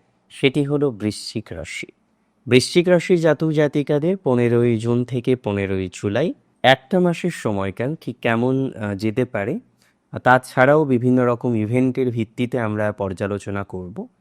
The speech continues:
ভালোটা যেমন জানব, কোন কোন ক্ষেত্রে খারাপ আছে, কোন কোন ক্ষেত্রে সচেতন হতে হবে, প্রত্যেকটি বিষয় সম্পর্কে আমরা সঠিক ধারণা তৈরি করার চেষ্টা করব।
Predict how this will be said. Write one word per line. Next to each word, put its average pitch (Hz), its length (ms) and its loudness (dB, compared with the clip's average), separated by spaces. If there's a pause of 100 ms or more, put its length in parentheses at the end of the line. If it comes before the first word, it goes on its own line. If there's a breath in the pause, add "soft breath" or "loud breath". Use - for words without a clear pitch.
(420)
ভালোটা 170 500 6
যেমন 180 360 2
জানব, 160 500 -2 (520)
কোন 180 260 4
কোন 214 280 2
ক্ষেত্রে 165 540 -2
খারাপ 117 380 0
আছে, 107 420 -6 (600)
কোন 135 220 4
কোন 156 200 0
ক্ষেত্রে 143 580 0 (380)
সচেতন 143 840 4
হতে 143 320 -2
হবে, 139 360 -4 (580)
প্রত্যেকটি - 800 0
বিষয় 117 340 0
সম্পর্কে 98 560 -6
আমরা 98 280 -4 (420)
সঠিক 143 560 -2
ধারণা 104 380 0
তৈরি 95 300 -4
করার 127 280 -4
চেষ্টা - 420 -10
করব। 107 260 -14